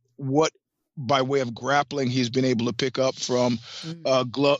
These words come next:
Speaker 1: Glover and who, whoever, and, you know, Chuck and Hackelman, who he's been training with, you know, I mean, 'cause,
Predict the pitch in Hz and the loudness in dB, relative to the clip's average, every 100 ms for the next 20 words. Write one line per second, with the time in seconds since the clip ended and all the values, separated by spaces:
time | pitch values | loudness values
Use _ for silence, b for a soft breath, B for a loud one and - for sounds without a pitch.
0 | 135 143 143 139 143 139 131 131 131 131 | -2 0 2 2 2 2 0 -2 -2 -2
1 | 120 131 131 127 120 123 123 135 110 120 | 0 2 0 0 -2 0 2 2 0 -2
2 | - 139 131 131 123 127 139 127 120 117 | 0 0 0 -2 -2 -2 0 0 0 0
3 | 117 120 120 143 135 123 117 117 - B | 0 0 -2 0 0 0 0 -4 -6 B
4 | B B B 127 120 110 113 131 131 135 | B B B -2 2 2 0 0 0 2
5 | 135 139 135 117 | 2 2 2 0